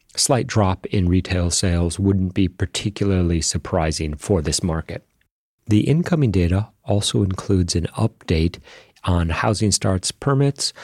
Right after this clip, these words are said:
as well as existing home sales, which are seen declining five point three percent in the month of July. Now, the overall state of the residential housing market is key when we think about the wealth effect and how that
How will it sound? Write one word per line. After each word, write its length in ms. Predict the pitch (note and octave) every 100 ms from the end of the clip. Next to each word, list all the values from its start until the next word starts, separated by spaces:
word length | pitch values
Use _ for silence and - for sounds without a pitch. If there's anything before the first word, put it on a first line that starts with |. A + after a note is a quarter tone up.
| - _
as 240 | D3+ C#3+
well 300 | A#2+ G#2+ G#2 -
as 300 | F#2+ F2+ F2
existing 560 | E2 E2 F#2 - F#2+
home 260 | D#2+ E2+ D#2+
sales, 500 | - E2 D2+ D2+ - - - -
which 160 | - -
are 80 | G#2+
seen 340 | - D#3 C#3
declining 720 | G#2 G2 - A#2+ A2+ G2+ F#2+ -
five 460 | - - F#2+ F#2+ F2+
point 380 | - F#2+ F2 -
three 320 | - F#2 E2+
percent 600 | - E2+ - F2+ D2 -
in 160 | - F#2
the 40 |
month 300 | E2+ D#2+ D2+
of 100 | D#2
July. 400 | D#2+ F#2+ E2+ D#2+ - - - - - -
Now, 80 |
the 120 | A2+ C#3+
overall 320 | D3 B2 A2
state 320 | - A2 G2+
of 80 | F#2
the 100 | F2+
residential 500 | G2+ G2 F#2 F2 F#2
housing 400 | F#2 G2+ - E2+
market 480 | E2+ E2+ - F2 - - - _
is 260 | G2+ F2+ - -
key 480 | - F3+ C#3+ E2+
when 280 | F2+ - F2+
we 140 | F#2 F2+
think 320 | - G2 -
about 480 | F2 F2 F#2 F2+ -
the 420 | A2+ F2 E2 E2 - - _
wealth 320 | G#2+ G#2+ G2
effect 440 | G#2+ - F2 E2 G#2+
and 140 | E2+
how 220 | E2+ F#2+
that 240 | F2+ F2